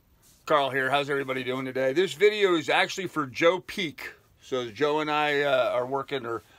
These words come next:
I'm working on installing my ladder, and Joe offered to, uh, to help me by making me a little wedge-shaped piece of aluminum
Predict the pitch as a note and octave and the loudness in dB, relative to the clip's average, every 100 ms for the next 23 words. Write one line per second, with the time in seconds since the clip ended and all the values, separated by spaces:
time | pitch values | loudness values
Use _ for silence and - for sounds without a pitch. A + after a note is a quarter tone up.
0 | - C3 G#3+ G#3+ F#3+ E3+ D3+ C#3 C3+ - | -4 2 4 4 2 2 0 0 -4 -2
1 | C3 C3+ B2+ A#2+ B2 C3 C3+ B2+ A2+ G#2 | -2 -2 -4 -4 -2 -2 0 -2 -4 -2
2 | C3+ C#3 C#3 C3+ C#3 B2+ - B2+ A#2+ A#2+ | 0 4 2 0 -6 -8 -6 -8 -4 -4
3 | A2+ G#2+ G#2 _ _ _ _ - A#2+ C#3+ | -2 -2 -6 _ _ _ _ -2 0 2
4 | C#3+ B2+ B2 B2 C#3 C3+ B2+ B2+ A#2 C3 | -2 -2 -4 -2 -2 -2 -6 -4 -4 -4
5 | B2 A#2 C#3 C3+ - C#3+ B2+ - C#3+ - | -4 -2 -2 -2 -4 -4 -4 -8 -8 -8
6 | B2+ A#2+ D#3 F3+ D3 C3 | -8 -4 -2 0 -2 -4